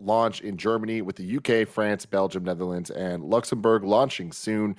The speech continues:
You can stay tuned for more details on the U K launch. This is, uh, important just because this is gonna be yet another way to actually get a P S five. So,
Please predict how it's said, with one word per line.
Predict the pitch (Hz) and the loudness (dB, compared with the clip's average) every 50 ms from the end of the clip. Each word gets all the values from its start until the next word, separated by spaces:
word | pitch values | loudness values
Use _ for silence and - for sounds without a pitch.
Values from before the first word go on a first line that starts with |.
| - - - - - | -10 -20 -18 -12 -8
You | 92 | -6
can | 104 | -4
stay | 95 - - 110 104 | -2 2 2 2 2
tuned | - - 101 92 - | 2 0 -2 -2 -2
for | 98 | 0
more | 92 90 90 | 0 2 2
details | 87 - 92 92 - 95 87 85 82 - | 0 0 -4 -6 -4 -2 -2 -2 -2 -4
on | 90 87 | -4 -4
the | 87 | -4
U | 87 - | -4 -2
K | - 92 85 | -2 -2 -2
launch. | 76 85 104 110 110 - - - | 2 4 4 4 4 2 2 0
This | 131 123 - | 2 2 2
is, | 123 113 95 - - - | 0 0 -2 -6 -2 0
uh, | 135 117 110 104 | 2 4 4 4
important | 113 101 - - 170 175 170 135 | 2 0 2 2 2 2 2 -2
just | 113 110 - | -4 -4 -4
because | - 117 - 127 117 117 - - - - - - | -4 0 2 4 4 4 2 -2 -14 -16 -8 -4
this | 113 110 117 | -4 -2 -2
is | 113 98 | -2 2
gonna | - 135 131 127 | 2 4 4 4
be | 113 131 135 135 | 2 0 -2 -2
yet | 113 101 110 131 135 - | 0 2 2 2 4 4
another | 151 139 131 120 117 127 135 147 151 | 2 2 2 4 2 2 2 2 2
way | 127 101 131 156 170 151 | 2 4 4 4 4 4
to | - 123 | 2 2
actually | 101 113 117 - - 131 120 | 2 2 0 -2 -2 -2 0
get | 90 110 107 107 | 2 4 4 4
a | 104 | 2
P | - 113 110 | 2 2 0
S | 101 - | 0 2
five. | - 107 101 82 - - _ _ _ _ _ _ - | 2 0 0 0 -2 -8 _ _ _ _ _ _ -10
So, | - - 123 120 113 104 104 98 90 - | -2 2 4 6 6 6 6 4 4 2